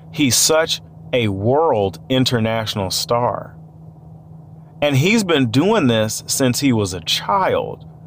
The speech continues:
So there isn't anything or any height in music that he hasn't reached, unless you're talking about, you know,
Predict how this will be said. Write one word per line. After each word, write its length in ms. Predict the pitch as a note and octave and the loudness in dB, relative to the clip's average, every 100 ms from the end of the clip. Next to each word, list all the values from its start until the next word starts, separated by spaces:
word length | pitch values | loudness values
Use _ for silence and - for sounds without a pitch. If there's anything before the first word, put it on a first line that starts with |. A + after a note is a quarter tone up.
| - - - | -20 -20 -10
So 380 | - E3+ D3 - - - - - | -2 2 2 0 -8 -20 -20 -6
there 220 | A#2+ G#3 C4 | 0 4 4
isn't 300 | G#3+ C3 - | 4 2 0
anything 600 | D#3+ A3 B3 - G3 F#3 | 0 4 2 2 2 2
or 120 | C#3 | 2
any 340 | A#2 D#3+ D#3+ C3 | 2 2 4 2
height 380 | - D#3+ C#3 - | 0 -2 -2 -2
in 280 | C3 B2+ | 2 4
music 420 | A#2+ C#3 B2+ A2+ G#2 | 4 4 2 0 0
that 140 | A2 | 0
he 140 | A2+ | 2
hasn't 380 | A#2 G#2+ G2+ F#2+ | 2 2 0 -2
reached, 480 | A2 B2+ - - - - - - - - - - - - - | 0 -2 -4 -10 -12 -20 -20 -20 -20 -20 -20 -20 -20 -16 -4
unless 300 | G#2+ A2+ A2+ | 0 0 0
you're 80 | G2+ | -2
talking 280 | A2 G2 | -2 -2
about, 320 | G#2 G2+ G2 - | -2 0 0 -4
you 100 | G2 | -8
know, 300 | F2+ F2 | -6 -8